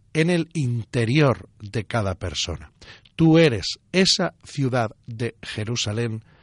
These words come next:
en la que el Señor quiere entrar.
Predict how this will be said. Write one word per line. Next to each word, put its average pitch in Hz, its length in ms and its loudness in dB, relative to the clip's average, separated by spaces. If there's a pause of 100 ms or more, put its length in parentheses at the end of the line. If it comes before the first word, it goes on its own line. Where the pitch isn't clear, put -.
(240)
en 170 180 4
la 156 80 2
que - 140 -6
el 110 120 -4
Señor 113 480 -2 (240)
quiere 143 460 2 (160)
entrar. 82 580 -10